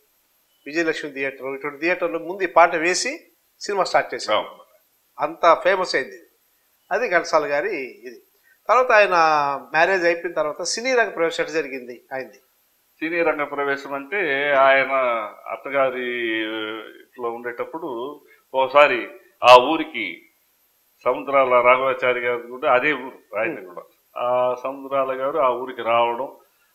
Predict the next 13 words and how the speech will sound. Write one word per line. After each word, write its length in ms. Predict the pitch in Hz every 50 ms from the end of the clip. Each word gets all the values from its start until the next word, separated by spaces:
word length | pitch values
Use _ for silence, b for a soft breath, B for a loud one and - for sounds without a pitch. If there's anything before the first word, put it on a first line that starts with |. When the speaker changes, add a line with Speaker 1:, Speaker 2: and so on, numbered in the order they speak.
| _ _ _ -
Speaker 2:
అప్పుడు 500 | 139 139 135 165 170 175 165 151 143 139
ఈయన 440 | 131 135 135 131 131 131 127 120 120 120
ఘంటసాల 340 | 123 131 131 - 139 127
గారు 420 | 123 120 120 120 117 117 131 131 123
ఆయన 240 | 120 120 117 110 107
పరిచయం 400 | - 123 120 120 - 131 123 110
చేసుకోవడం, 640 | 101 107 104 - - - 107 104 101 104 127 147
ఆయన 180 | 127 117 117 107
గాత్రం 420 | 101 92 101 110 120 - 117 110 98
వినిపించిన 480 | 101 104 104 - - 101 _ - 98
తర్వాత 520 | 87 95 95 92 92 98 90 _ - - - _ _ _ _ _ -
ఆయన, 380 | - 98 107 113 117 117 113 113 110 107 110 107 101 - 104 - -
ఆయన 340 | 104 107 113 110 110 107